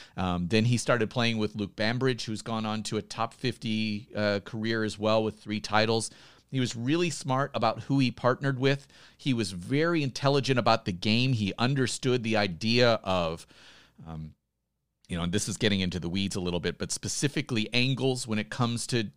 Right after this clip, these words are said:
to doubles, he, he got it. And it,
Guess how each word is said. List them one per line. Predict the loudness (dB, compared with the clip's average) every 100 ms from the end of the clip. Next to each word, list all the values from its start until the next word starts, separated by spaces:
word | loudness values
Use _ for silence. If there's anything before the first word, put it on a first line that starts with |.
| -6
to | -6
doubles, | 0 2 2 -2 -4 -12 -20 _
he, | -2 -2
he | -2 -4
got | -2 0 0 0
it. | -6 -20 _ _
And | -2
it, | -2 -4